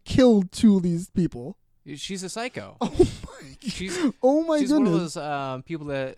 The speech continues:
Speaker 2: are, uh, they look normal, but
Speaker 1: Right.
Speaker 2: they're even, like, beautiful.
Speaker 1: Right.
Speaker 2: uh, but they're totally crazy,
Speaker 1: I,
Speaker 2: and you'll go along with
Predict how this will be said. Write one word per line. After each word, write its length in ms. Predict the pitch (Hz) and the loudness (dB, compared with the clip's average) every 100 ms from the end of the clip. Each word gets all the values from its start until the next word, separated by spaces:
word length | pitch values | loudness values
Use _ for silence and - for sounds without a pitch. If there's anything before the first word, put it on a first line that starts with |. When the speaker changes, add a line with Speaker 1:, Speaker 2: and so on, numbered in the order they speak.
| _ _ - | _ _ -16
Speaker 2:
are, 420 | 135 120 120 120 | -10 -8 -8 -10
uh, 260 | - - 117 | -8 -8 -6
they 160 | 127 127 | -8 -8
look 300 | 127 143 - | -8 -10 -10
normal, 520 | 131 135 135 135 135 | -10 -8 -8 -10 -6
but 100 | 165 | 2
Speaker 1:
Right. 240 | 160 143 143 | 4 4 0
Speaker 2:
they're 160 | 147 | -4
even, 260 | 151 139 131 | -6 -8 -10
like, 200 | 123 107 | -10 -10
beautiful. 640 | 123 131 131 147 139 135 | -10 -10 -12 -12 -8 4
Speaker 1:
Right. 300 | 190 175 139 | 6 8 4
Speaker 2:
uh, 300 | 131 143 143 135 | -4 -14 -14 -14
but 120 | 131 | -12
they're 180 | 135 117 | -10 -10
totally 320 | 131 123 123 | -14 -14 -16
crazy, 680 | - 127 131 123 139 135 143 - | -14 -12 -12 -12 -14 -16 -16 -4
Speaker 1:
I, 120 | 143 | -2
Speaker 2:
and 220 | 143 135 131 | -2 -6 -10
you'll 140 | 131 | -10
go 240 | 127 131 | -8 -8
along 280 | 127 123 127 | -8 -10 -10
with 160 | 127 | -12